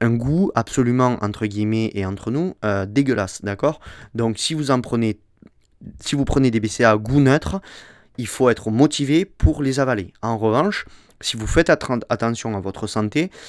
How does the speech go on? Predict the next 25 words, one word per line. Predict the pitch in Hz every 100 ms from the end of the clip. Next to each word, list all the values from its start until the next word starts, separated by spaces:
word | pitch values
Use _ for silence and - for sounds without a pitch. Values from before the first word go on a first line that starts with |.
| - -
euh, | 107 101
moi | 110 123
je | 101
l'ai | 101 98
fait | - 185 -
en | 113
préparation | 107 110 107 107 -
de | 107
photoshooting, | 98 - - 95 101 - 175
je | 135
l'ai | 104
fait | 101 120
en | 104
préparation | 113 101 98 - 107
de, | 98 90 - - -
euh, | 95
beaucoup | 98 117 -
de | 117
choses. | - 185 -
Quand | 113
je | 101
voulais | 95 101
vraiment | 117 160 170 160 135 -
avoir | 113 107 107 113
une, | 107 104 101